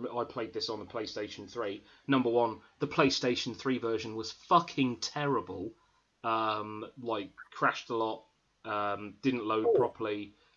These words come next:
Speaker 1: full of glitches. Like, it was one of the, the only games where I looked at the, like, looked at the P S three version, then looked at the Xbox three sixty version and went, "Why the fuck is that running so much better on the Xbox three sixty?" Um, yeah.
Speaker 2: I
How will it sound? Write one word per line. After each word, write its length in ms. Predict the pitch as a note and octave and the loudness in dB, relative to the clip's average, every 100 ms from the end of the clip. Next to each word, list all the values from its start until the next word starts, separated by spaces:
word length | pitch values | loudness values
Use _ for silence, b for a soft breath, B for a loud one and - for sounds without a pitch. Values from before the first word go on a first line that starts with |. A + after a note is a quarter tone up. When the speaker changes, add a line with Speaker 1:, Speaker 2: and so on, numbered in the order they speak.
| _ A#2 | _ -20
Speaker 1:
full 340 | - - D3+ C3+ | -20 2 6 6
of 120 | - | 4
glitches. 680 | A#2 G2 - G#2+ G#2+ G#2 - _ _ _ _ C3 | -2 -2 -4 -4 -4 -6 -10 _ _ _ _ 2
Like, 260 | B2 A#2+ | 2 2
it 80 | C3 | 2
was 160 | C#3 D3 | 2 6
one 140 | C#3+ | 4
of 100 | C#3 | 4
the, 80 | C3+ | -4
the 180 | C3 D3+ | 4 6
only 200 | F3 D#3+ | 6 4
games 380 | D#3 C#3 A2+ | 4 4 2
where 300 | B2+ A#2+ A#2+ | 2 4 4
I 180 | A#2+ B2 | 4 2
looked 400 | A#2 A#2+ C#3+ - | 2 2 2 2
at 100 | C3+ | -4
the, 120 | A#2+ A#2+ | -4 -4
like, 240 | C3 A#2+ A#2 | 0 0 2
looked 240 | C3+ C3 | 0 0
at 60 | C3+ | -8
the 60 | |
P 140 | - C3+ | 0 0
S 140 | - | 2
three 200 | B2 B2 | -4 -4
version, 500 | A2 G#2 G2+ G2+ G2+ - _ - | -2 -4 -4 -6 -10 -16 _ 0
then 140 | B2 | 4
looked 180 | C#3 C3+ | 4 2
at 40 | B2+ | -2
the 60 | |
Xbox 400 | C3 B2 C#3 B2+ - | -2 -2 -4 -4 -4
three 160 | B2+ | -6
sixty 360 | A2 B2 - A2+ | -2 -4 -4 -6
version 320 | A2 A2 A2 | -2 -2 -2
and 80 | A2+ | -6
went, 180 | A2+ A2 | -6 -2
"Why 200 | A#2+ C#3 | 0 0
the 80 | C#3+ | -4
fuck 240 | D3 C#3 | -14 -12
is 80 | - | -4
that 180 | C#3 B2 | -4 -2
running 240 | B2+ A#2 | -4 -4
so 160 | - A#2 | -4 -4
much 220 | A#2 - | -4 -6
better 260 | A#2+ F#2+ A2 | -6 -4 -6
on 100 | G#2+ | -6
the 60 | |
Xbox 380 | G#2+ F2+ G#2+ - | -10 -10 -10 -10
three 140 | A2 F#2+ | -12 -10
sixty?" 460 | G#2+ - - F#2 _ _ _ _ _ D3 | -10 -12 -14 -16 _ _ _ _ _ -12
Um, 480 | G#2+ G2+ G2+ G#2 G#2 _ _ _ | -6 -6 -6 -10 -14 _ _ _
yeah. 200 | A#2 A2+ B2 | -4 2 8
Speaker 2:
I 280 | F3 F#3+ | 10 10